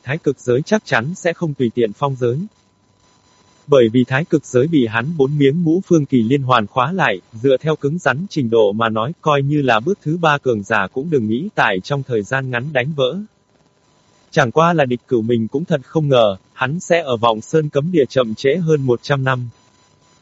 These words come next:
Ngũ hành trận kỳ sẽ rời đi thời gian lâu dài, cũng có bị đánh rách nát một ngày a. Sở Mạn Hà theo bản năng lắc đầu, nàng tại Vọng Sơn cấm địa ở đâu còn dám chạy tán loạn khắp nơi, không chỉ nói nàng vốn chính là tàn hồn trùng sinh mà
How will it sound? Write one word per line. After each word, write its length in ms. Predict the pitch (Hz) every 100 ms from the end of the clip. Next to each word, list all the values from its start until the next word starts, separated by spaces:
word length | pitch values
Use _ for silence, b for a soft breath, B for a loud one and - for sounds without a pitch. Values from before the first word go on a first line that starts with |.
| _ _
Ngũ 200 | 139 160
hành 240 | 196 151 113
trận 280 | 139 120
kỳ 260 | 117 131 117
sẽ 180 | - 165
rời 220 | 147 120
đi 160 | 117 147
thời 180 | 139 117
gian 200 | 107 147
lâu 180 | 143 147
dài, 360 | 131 113 101 98 _
cũng 200 | 143 175
có 160 | 170
bị 180 | 175 131
đánh 240 | 117 120
rách 200 | 170 220
nát 220 | 190 202 185
một 180 | 127
ngày 200 | 117 110
a. 280 | 104 127 127 117 _ _ _ _ _ _ _ _ _ _ _ -
Sở 140 | 147
Mạn 240 | 117 123 117
Hà 220 | 123 127
theo 200 | - 165
bản 220 | 143 110
năng 200 | 123 143
lắc 180 | 151 208
đầu, 300 | 160 117 101 -
nàng 260 | 123 127 120
tại 240 | 127 120
Vọng 220 | 117 123
Sơn 260 | 120 170 165
cấm 220 | 156 156
địa 160 | 180 135
ở 120 | 117 113
đâu 220 | 151 151
còn 180 | 139 113
dám 260 | 104 110 175
chạy 200 | 160 113 -
tán 220 | 107 160
loạn 240 | 175 113
khắp 220 | - 208
nơi, 280 | 165 147 139 -
không 220 | - 151 131
chỉ 140 | 123
nói 280 | 104 104 165
nàng 260 | 170 117 101
vốn 220 | 113 135
chính 280 | - 135 160
là 120 | 170
tàn 200 | 131 117
hồn 260 | 101 117 107
trùng 240 | - 117
sinh 320 | 104 - 147
mà 100 | 143